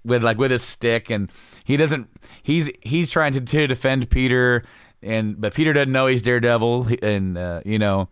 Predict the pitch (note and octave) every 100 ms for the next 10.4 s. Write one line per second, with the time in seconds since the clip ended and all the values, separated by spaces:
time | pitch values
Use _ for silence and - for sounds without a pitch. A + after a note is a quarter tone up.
0 | _ B2+ A#2+ D3 C3+ B2+ C3 B2 A#2 A#2
1 | A2+ B2+ - G2+ G#2+ G#2 G#2 G2+ G2+ -
2 | - - - _ _ - - G2 G#2 G#2
3 | G2+ G2 - G#2 - G#2+ G2+ G#2 G2 F#2+
4 | F#2+ F#2 F2+ F#2 - - F2 F#2 E2+ E2+
5 | E2+ G#2 A2+ - F2+ E2 - _ - B2
6 | F#2+ F#2+ F#2 E2+ F2+ F#2 F2 - _ -
7 | - F#2+ - - - _ _ - - -
8 | - _ _ _ _ _ _ - C3 C3+
9 | B2 G#2 A#2 A2+ G2+ G2 G#2 G2+ G2 G2
10 | - F2 D#2+